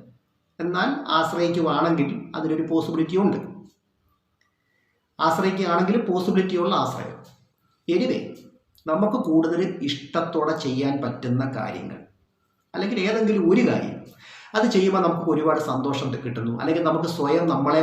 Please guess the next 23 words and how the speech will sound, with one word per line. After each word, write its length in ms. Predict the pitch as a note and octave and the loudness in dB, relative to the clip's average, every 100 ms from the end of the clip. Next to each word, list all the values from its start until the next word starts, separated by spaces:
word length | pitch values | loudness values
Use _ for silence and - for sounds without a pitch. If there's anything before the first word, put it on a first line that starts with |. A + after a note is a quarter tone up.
| C#3 | 2
മറക്കാൻ 300 | B2+ C#3 B2+ | 0 0 -2
പറ്റുന്നു, 320 | A#2+ A#2 G#2+ A#2+ - | -2 -4 -8 -8 -4
ഈ 80 | C3 C3+ | -2 0
ലോകത്തിനെ 400 | C3+ C3 E3 D#3+ C3+ | 0 -2 -2 -2 0
മറക്കാൻ 280 | B2 B2+ A2+ | -2 -2 -4
പറ്റുന്നു, 300 | G2+ G#2 - - - _ _ _ _ _ _ _ _ E3 | -4 -10 -12 -14 -18 _ _ _ _ _ _ _ _ -6
ഏ, 20 | A#3 - - - _ _ _ - | -6 -6 -16 -20 _ _ _ -2
നമുക്ക് 240 | E3 E3+ | 0 2
ആ 120 | D#3+ F3+ D#3+ | 4 6 4
ഒരു 100 | - | 2
പ്രവൃത്തി 380 | D3 D3 - D#3 - | 0 -2 -2 -2 -2
തന്നെ 440 | C3+ C#3 C#3+ D3 C#3+ - - | 0 0 2 0 0 -4 -8
മുഴുകിയിരിക്കാൻ 680 | C3 B2+ C3+ B2 A#2 C3 B2+ | -4 -2 0 0 -2 -2 -2
പറ്റുന്നു. 340 | - - - - - - _ _ _ _ _ - | -4 -8 -12 -14 -18 -20 _ _ _ _ _ 0
അങ്ങനെയുള്ള 460 | F3 A3+ G3 D3 C#3+ C3+ | 2 4 2 2 0 0
ഏതെങ്കിലും 400 | F3 F3 D#3 C#3 | 0 0 0 0
ഒരു 200 | B2+ A#2+ - | 0 -2 -2
പ്രവൃത്തി 480 | C3+ D3 - C#3+ B2 - - | -2 -2 -2 -4 -4 -6 -6
നമ്മുടെ 340 | B2 C3 C3 A2+ | -2 0 0 0
ലൈഫിൽ 300 | A2 A2+ C#3 C3+ A2 | -2 -4 -4 -6 -6
നമ്മൾ 180 | A2 A2 - | -6 -8 -6
കണ്ടെത്തണം. 520 | G2+ G#2 G2 F#2 - - - _ _ _ _ _ _ _ _ _ _ _ _ | -6 -6 -8 -10 -14 -18 -20 _ _ _ _ _ _ _ _ _ _ _ _
പക്ഷേ 200 | E3 - | -4 0